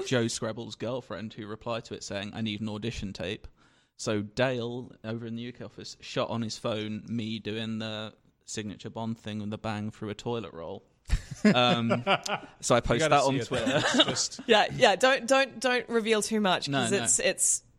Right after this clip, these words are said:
Speaker 3: such a
Speaker 1: But
Speaker 3: delight.
Speaker 1: then I, so, like, six months later, I'm off to Jamaica to do a Bond junket, basically 'cause no one else could. That's not what I should be doing. <laughs> But, um, and I get there, I have loads of questions about the new film. They're like, "Oh, just so you know, you can't ask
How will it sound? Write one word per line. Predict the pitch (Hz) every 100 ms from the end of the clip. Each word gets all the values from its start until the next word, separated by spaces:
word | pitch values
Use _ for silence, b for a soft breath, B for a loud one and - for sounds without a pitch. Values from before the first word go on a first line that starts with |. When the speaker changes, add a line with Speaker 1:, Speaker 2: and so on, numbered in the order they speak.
| _
Speaker 3:
such | - - 214 190
a |
Speaker 1:
But | 185
Speaker 3:
delight. | 143 175 147 139
Speaker 1:
then | 135 123 -
I, | 127 131 _ -
so, | - 135 127
like, | 120 110
six | - - -
months | 104
later, | 120 117
I'm | 117 110 110 113 b b b -
off | 120 -
to | 117
Jamaica | 107 113 113 117 - 113 85 _ -
to | -
do | 110 107
a |
Bond | 101 113 110
junket, | 113 107 107 - 95 _ -
basically | 95 -
'cause | 104 98
no | 113 104
one | 107
else | 98 -
could. | - 113 98 - -
That's | - -
not | 90 - _ -
what | 104
I | 80
should | 113 110
be | 101
doing. | 95 110 143
<laughs> | -
But, | - 139 - - - B B B B
um, | 131 127 123 131 -
and | 123 127 127 131 131 131 - b b b
I | 120
get | 123 151
there, | 127
I | 127
have | 117
loads | 123 117
of | 113
questions | 120 - 127
about | 123
the | 110
new | 120 117
film. | 123 123
They're | 117
like, | 113 113
"Oh, | 113
just | 139
so | -
you | 117
know, | 113
you | 98
can't | - 110
ask | 95 -